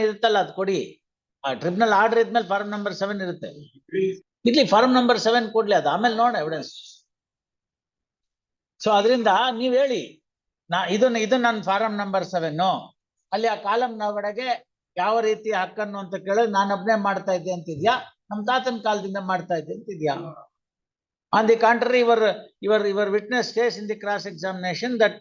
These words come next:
uh, he has been cultivating the land from his father's period. ಇರ್ಲಿ,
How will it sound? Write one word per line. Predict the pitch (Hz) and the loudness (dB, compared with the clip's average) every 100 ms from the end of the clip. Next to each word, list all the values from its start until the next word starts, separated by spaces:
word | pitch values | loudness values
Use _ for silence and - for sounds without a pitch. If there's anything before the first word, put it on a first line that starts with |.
| 190 | 2
uh, | 175 - _ _ - | 2 -2 _ _ 0
he | 208 | 2
has | 196 185 | 2 0
been | 196 190 | -2 -2
cultivating | 202 226 226 208 202 | 0 0 0 -2 -10
the | 185 | -4
land | 202 233 196 | -4 -2 -4
from | 202 196 | -6 -8
his | 165 175 160 | -8 -6 2
father's | 208 214 180 - | 4 4 2 0
period. | 151 143 139 _ _ _ _ _ _ - 359 359 - 403 - - - - 214 | -2 -2 -4 _ _ _ _ _ _ -12 -6 -6 -6 -10 -12 -14 -16 -2 2
ಇರ್ಲಿ, | 254 | 2